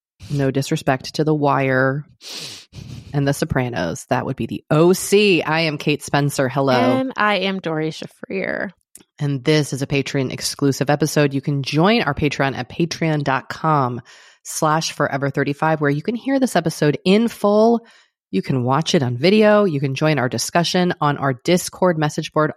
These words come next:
Speaker 1: all about the first season of The O C and their very severe highlights, which continue in this episode.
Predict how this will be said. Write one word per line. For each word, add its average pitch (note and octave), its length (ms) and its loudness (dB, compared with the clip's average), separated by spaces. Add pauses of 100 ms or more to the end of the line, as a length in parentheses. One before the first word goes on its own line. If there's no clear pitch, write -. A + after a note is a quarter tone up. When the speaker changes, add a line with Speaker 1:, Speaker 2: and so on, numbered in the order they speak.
Speaker 1:
all F3 380 4
about C#3+ 580 0
the D3 80 -8
first C3+ 300 -6
season C#3 280 -4
of C#3 60 -10
The A#2+ 160 -6
O C3 100 -2
C B2 480 -4 (760)
and C#3 320 0
their C3 240 0
very B2+ 640 2
severe A#2+ 840 -4 (160)
highlights, A2 800 -6
which - 240 -6
continue C3 920 0
in B2+ 240 -6
this C#3 320 -4
episode. A#2 880 -10